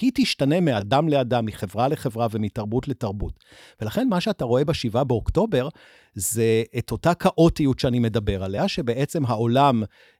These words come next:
אה, נחלק, לצערי לא נחלק, אלא הרוב, הרוב בעצם הפכו למתנגדנו ול-,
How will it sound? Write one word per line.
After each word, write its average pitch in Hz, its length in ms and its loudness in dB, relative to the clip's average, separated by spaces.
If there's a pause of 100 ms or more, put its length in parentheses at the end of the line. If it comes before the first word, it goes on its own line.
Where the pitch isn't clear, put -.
(100)
אה, 110 300 0 (220)
נחלק, 110 600 0
לצערי 98 420 -2
לא 123 160 4
נחלק, 123 440 2
אלא 92 120 -4
הרוב, 104 480 -2 (140)
הרוב 110 320 4
בעצם 107 320 -2
הפכו 117 280 -2
למתנגדנו 107 920 -2
ול-, 101 220 -6